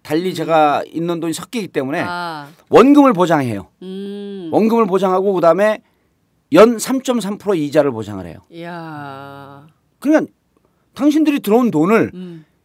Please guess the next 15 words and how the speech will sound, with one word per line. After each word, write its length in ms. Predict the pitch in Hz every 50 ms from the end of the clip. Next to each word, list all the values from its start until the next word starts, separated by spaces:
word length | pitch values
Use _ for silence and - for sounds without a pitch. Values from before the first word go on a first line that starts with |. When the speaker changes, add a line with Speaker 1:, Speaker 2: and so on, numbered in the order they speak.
| _ _ _ _ _
Speaker 1:
적절히 720 | - 202 220 214 - 320 311 311 285 269 254 240 220 185 -
잘 220 | - - 214 247 226
활용해서 500 | 202 233 254 247 233 226 185 220 233 214
이 160 | 190 196 214
벙커, 300 | 170 165 202 208 196 196
벙커를 340 | - - 190 190 190 214 -
만드는 320 | 185 185 185 185 190 185
공-, 220 | - 165 160 - - _ _ _
공익적 440 | - 170 208 226 196 - - 196 156
사업에 220 | - 196 202 185 180
쓰고 380 | - - 220 196 226 170 - -
Speaker 2:
음. 280 | 190 185 185 180 170 165 151
Speaker 1:
만약 340 | - 185 226 285 320 330 294
안 120 | 254 233
되더라도 540 | 233 262 220 214 240 226 226 247 240 220 202